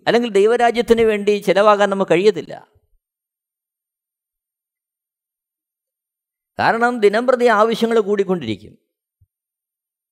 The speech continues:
നമ്മുടെ വ്യക്തിബന്ധങ്ങൾ കൂടുന്നു, സാമൂഹ്യ ബന്ധങ്ങൾ കൂടുന്നു. അത് നമ്മുടെ ഔദ്യോഗിക മണ്ഡലങ്ങളിൽ, സുഹൃത്ത് ബന്ധങ്ങളിൽ,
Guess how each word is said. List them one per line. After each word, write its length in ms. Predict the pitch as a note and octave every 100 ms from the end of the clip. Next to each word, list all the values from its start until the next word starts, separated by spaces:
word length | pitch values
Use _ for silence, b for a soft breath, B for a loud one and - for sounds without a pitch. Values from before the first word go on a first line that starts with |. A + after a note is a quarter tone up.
| _ _ _ _ _ _ _ _ _ _ _ _
നമ്മുടെ 200 | - F3
വ്യക്തിബന്ധങ്ങൾ 600 | F3+ E3+ G3+ G3+ G3 G3
കൂടുന്നു, 400 | F#3+ G3 G3 G3+ A3 - _ _ -
സാമൂഹ്യ 460 | D3 D#3+ G3+ G3 G3+
ബന്ധങ്ങൾ 380 | F3+ F#3+ G3 G3
കൂടുന്നു. 400 | G3 G3+ G3 A3 A3 _ _ _ _ _ _ _ _ _ _ _
അത് 240 | B2 D#3+ G3 G3 - - _ _ _ _ _ _ _ _ _ -
നമ്മുടെ 260 | D3 E3+ E3+
ഔദ്യോഗിക 420 | D#3 F3+ G3 G3
മണ്ഡലങ്ങളിൽ, 580 | F#3+ F#3 F#3 G3 G3+ G#3+ - _ _ _ _ _ _ _ _ _ _ _ _ _ _ _ _
സുഹൃത്ത് 300 | - D#3+ G#3
ബന്ധങ്ങളിൽ, 460 | G3+ F#3+ G3 G3+ G#3+